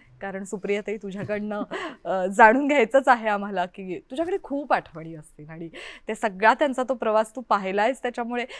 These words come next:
त्यातला थोडासा अंश तू आम्हाला सांगितलास तर आम्हालाही त्याचा आनंद, म्हणजे वाचू आनंदेबरोबर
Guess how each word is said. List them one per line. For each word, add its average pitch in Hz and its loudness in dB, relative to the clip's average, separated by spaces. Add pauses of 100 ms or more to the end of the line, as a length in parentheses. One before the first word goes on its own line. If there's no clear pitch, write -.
(100)
त्यातला 240 0
थोडासा 262 4
अंश 233 2
तू 247 -2
आम्हाला 226 0
सांगितलास 208 -6
तर 240 0
आम्हालाही 208 0
त्याचा - -2
आनंद, 175 -2
म्हणजे 190 -10
वाचू 196 -2
आनंदेबरोबर 247 2